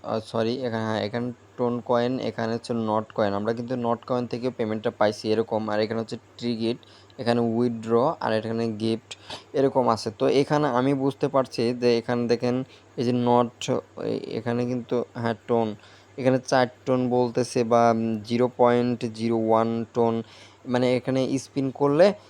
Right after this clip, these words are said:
এখান থেকে কিন্তু আমরা পাবো। তো এখানে এই যে কয়েন দেখতে পাচ্ছি, তো এখানে পাঁচ নট কয়েন এখানে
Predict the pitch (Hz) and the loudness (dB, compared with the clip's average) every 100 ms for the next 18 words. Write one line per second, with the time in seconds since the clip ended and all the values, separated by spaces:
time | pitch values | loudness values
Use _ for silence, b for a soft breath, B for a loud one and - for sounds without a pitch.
0 | B - 123 127 123 127 113 120 117 117 | B -6 0 0 0 -2 -2 -2 0 2
1 | 113 113 135 107 92 - - - - - | 2 4 2 4 0 -2 -12 -20 -20 -6
2 | 123 123 123 123 123 123 - - 104 117 | 2 2 4 2 2 2 -2 -10 -8 -4
3 | 113 113 123 117 117 117 110 113 - 110 | -2 -2 -2 0 0 -2 -2 -2 -4 -2
4 | 113 - - 123 160 - B B B B | -4 -4 -6 -4 -4 -8 B B B B
5 | - - 120 120 120 113 110 - 113 110 | -10 0 2 2 2 0 -2 0 0 -2
6 | - 117 113 113 - - 117 117 147 202 | -6 -2 0 0 -4 -2 0 0 -4 -8
7 | - - 101 113 113 117 | -16 -16 -14 -6 -4 -2